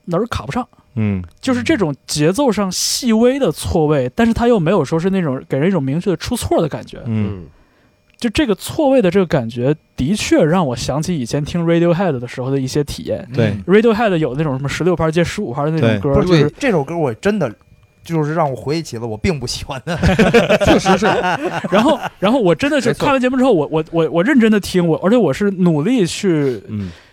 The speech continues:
Speaker 1: 就是一个一个听，就是这个歌的在音乐语言上的复杂程度已经达到了我的乐理知识的上限了。
Speaker 2: 嗯。
Speaker 1: 已经有的都，地方我已经就有点，有点听不明白了。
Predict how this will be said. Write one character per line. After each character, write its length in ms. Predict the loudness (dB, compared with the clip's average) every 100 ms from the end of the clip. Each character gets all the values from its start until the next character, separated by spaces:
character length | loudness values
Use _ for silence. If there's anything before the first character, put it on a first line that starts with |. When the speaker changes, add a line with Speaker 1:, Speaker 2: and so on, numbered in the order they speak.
| -6
Speaker 1:
就 80 | -2
是 160 | -2 -2
一 160 | -2
个 160 | 2 2
一 80 | 2
个 100 | 0
听， 220 | -2 -6
就 100 | -4
是 80 | -4 -6 -4
这 140 | -2
个 100 | 0
歌 240 | 0 0 2
的 340 | 2 2 -2 _ _
在 180 | -4 -4
音 180 | 0 2
乐 160 | 4
语 120 | 4
言 160 | 0 -2
上 100 | -4
的 80 | -4
复 160 | -4
杂 140 | -2 -2
程 200 | -4 -6
度 240 | -4 -4
已 160 | -6 -8
经 240 | -6 -6
达 220 | -6 -4 -2
到 180 | 0
了 100 | 0
我 360 | 0 0 -2 -2
的 120 | 0
乐 100 | 2
理 100 | 2
知 140 | 0 -8
识 100 | -4
的 140 | -4
上 160 | -4 -2
限 140 | -2
了。 200 | -4 -8 -4
Speaker 2:
嗯。 260 | -2 -2 -6 -16 -20
Speaker 1:
已 140 | -8 0
经 160 | 2
有 120 | 2
的 60 | 2
都， 140 | 0
地 160 | 0 2
方 120 | 2
我 120 | 2
已 20 | 2
经 160 | 0 -6
就 140 | -6 -2
有 140 | 0
点， 80 | 0
有 80 | -2
点 60 |
听 160 | -2 -2
不 80 | -2
明 180 | -2 -2
白 80 |
了。 160 | -4 -4